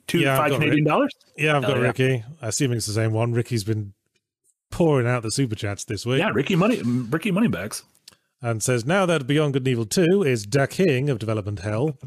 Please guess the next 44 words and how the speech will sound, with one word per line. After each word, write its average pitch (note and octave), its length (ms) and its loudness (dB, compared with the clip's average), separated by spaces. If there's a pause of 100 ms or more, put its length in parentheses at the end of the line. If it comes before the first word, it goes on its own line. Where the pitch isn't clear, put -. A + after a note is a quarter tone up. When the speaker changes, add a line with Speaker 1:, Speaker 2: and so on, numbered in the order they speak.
(160)
Speaker 2:
<laughs> - 260 -16
ideally, E3+ 520 2
how D#3 120 2
long F3 160 2
do D#3 60 0
you D#3 40 0
think D3 140 0
a C#3+ 40 -2
game D3+ 160 0
should B2+ 140 -8
be C#3+ 80 0
in C3+ 60 0
development F#3+ 360 2
before D#3+ 220 -2
it C#3+ 40 -2
should C#3 120 -6
be C#3 60 -4
put C3+ 140 -2
out B2+ 100 2
of A#2 80 -2
its G#2+ 100 -8
misery?" F#2+ 400 -4 (520)
Well, G#2+ 180 -6
apparently C3+ 440 0
that C3+ 380 -4
period C3 260 0
of G#2+ 100 -8
time A#2+ 300 0
is A#2 160 -2
indefinite G#2+ 640 -2
in G2+ 60 -10
this G2+ 160 -6
day G2+ 200 -4
and G2 100 -6
age. G2 240 -8 (1700)
I F#2 40 -12
mean, G2 360 -8
Team G#2+ 160 -8
Speaker 1:
What? A2+ 180 2
Speaker 2:
Fortress - 160 -2
two B2+ 260 2
eventually A2+ 440 -4
came G#2+ 220 -4
out. B2 280 -4